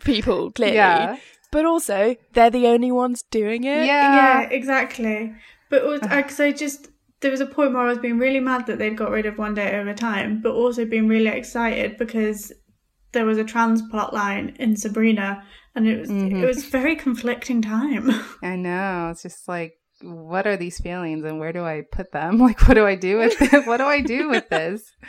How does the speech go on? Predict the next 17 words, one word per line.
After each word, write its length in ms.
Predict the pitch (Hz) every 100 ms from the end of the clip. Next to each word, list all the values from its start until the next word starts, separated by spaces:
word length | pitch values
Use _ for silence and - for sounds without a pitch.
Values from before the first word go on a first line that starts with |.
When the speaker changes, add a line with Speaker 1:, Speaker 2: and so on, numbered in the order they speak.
| -
Speaker 1:
Well, 160 | 226 226
clearly 240 | 302 294 277
get 140 | 247
angry 220 | 220 220 208
on 120 | 202
Speaker 2:
Yeah, 180 | 220 208 180 175 220
Speaker 1:
Twitter. 80 |
Speaker 2:
for 60 | 202
sure. 520 | 208 214 190 165 170
Like, 220 | 175 175 -
retweet 580 | 196 196 196 - 185 175
all 160 | 175
the 140 | 175 165
angry, 380 | 180 180 165
like, 200 | 170 165 170
"Network, 580 | 247 294 277 285 277 254
Netflix, 280 | 247 254